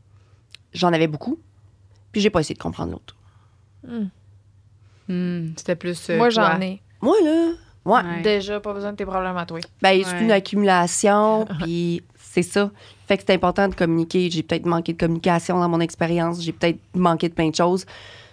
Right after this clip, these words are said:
Speaker 1: Mais encore là, comme, je suis tellement zen. Puis je suis contente, je vais pouvoir, comme, maintenant, grandir, m'épanouir, puis aller dans mes projets librement, tu sais.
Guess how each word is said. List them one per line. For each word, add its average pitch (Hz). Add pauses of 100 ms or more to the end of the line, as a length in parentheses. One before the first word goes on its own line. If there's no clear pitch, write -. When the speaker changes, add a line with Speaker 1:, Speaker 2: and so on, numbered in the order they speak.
(140)
Speaker 1:
Mais 175
encore 175
là, 175
comme, 160 (100)
je -
suis -
tellement 151
zen. 151 (520)
Puis -
je -
suis -
contente, 160
je 165
vais 156
pouvoir, 160
comme, 165
maintenant, 180 (600)
grandir, 165
m'épanouir, 160
puis 147 (540)
aller 160
dans 214
mes 202
projets 190
librement, 165
tu -
sais. 190